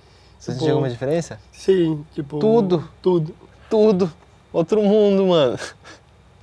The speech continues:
Speaker 2: Sim.
Speaker 1: Outro planeta, velho. Tipo, mano.
Speaker 2: É outro, outro patamar.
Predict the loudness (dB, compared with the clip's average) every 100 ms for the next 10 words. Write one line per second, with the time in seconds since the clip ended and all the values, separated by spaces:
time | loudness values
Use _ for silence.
0 | _ -20 -20 -20 -20 -4 0 2 0 -2
1 | -2 0 2 2 2 0 2 4 4 4
2 | 2 -2 -4 0 2 4 2 -4 -14 -20
3 | -20 _ -20 _ -20 _ -20 -20 _ -20
4 | -20 -20 -20 -10 -4 -4 -2 -2 -2 -2
5 | -2 -2 -2 -6